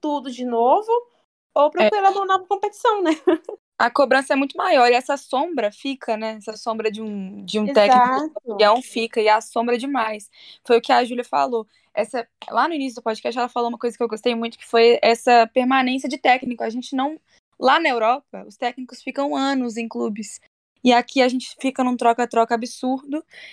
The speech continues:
Speaker 2: porque a
Speaker 1: Uhum.
Speaker 2: gente não consegue, a gente vive muito de passado, né? A gente é muito imediatista, então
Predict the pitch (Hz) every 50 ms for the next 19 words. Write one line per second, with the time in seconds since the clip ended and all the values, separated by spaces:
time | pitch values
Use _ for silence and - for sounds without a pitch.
0 | - _ _ _ - 285 262 311 311 285 294 294 269 - 285 285 294 285 311 294
1 | 302 - - 285 262 262 269 262 233 - 247 254 262 - - 240 262 240 262 262
2 | 254 262 - 254 247 254 - 262 262 269 - - 254 240 220 214 196 190 190 190
3 | 185 185 190 196 - - 214 202 208 214 208 220 226 - 254 240 240 240 240 220
4 | 247 247 262 - - - 214 202 - - 196 190 190 - 202 196 202 214 220